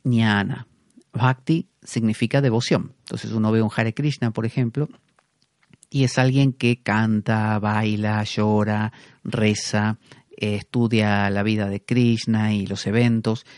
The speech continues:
Esa es una manera, y se maneja más por el sentir. Y alcanza la misma, el mismo nivel, pero de otra manera.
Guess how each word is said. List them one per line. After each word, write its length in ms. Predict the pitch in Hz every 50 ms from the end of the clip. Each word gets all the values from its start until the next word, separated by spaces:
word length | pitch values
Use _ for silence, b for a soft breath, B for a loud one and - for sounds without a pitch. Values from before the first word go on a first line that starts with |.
| B B B B
Esa 140 | - 131 151
es 100 | - -
una 140 | 156 143 123
manera, 460 | 113 107 104 101 - 85 - - - _ _ _ _ _ _ _ _ -
y 120 | 113 113
se 160 | - - 120
maneja 340 | 113 113 117 123 127 - 135
más 160 | 131 135 139
por 220 | - - 135 123 117
el 100 | 104 -
sentir. 500 | - - 98 95 - - 90 82 120 - _ _ _ _ _ _ _ _ _ _
Y 140 | - 143 131
alcanza 720 | 127 120 117 - 160 170 170 - - 180 170 170 165 160
la 140 | 151 143 139
misma, 440 | 143 151 139 139 151 143 135 123 123 B B B B B B
el 160 | B 117 113
mismo 580 | 120 135 135 131 139 135 127 123 120 113 113 110
nivel, 440 | 107 107 107 120 135 127 107 98 - - _ -
pero 180 | - 135 131 120
de 100 | 113 110
otra 180 | 104 107 104
manera. 400 | 101 95 92 92 90 87 82 82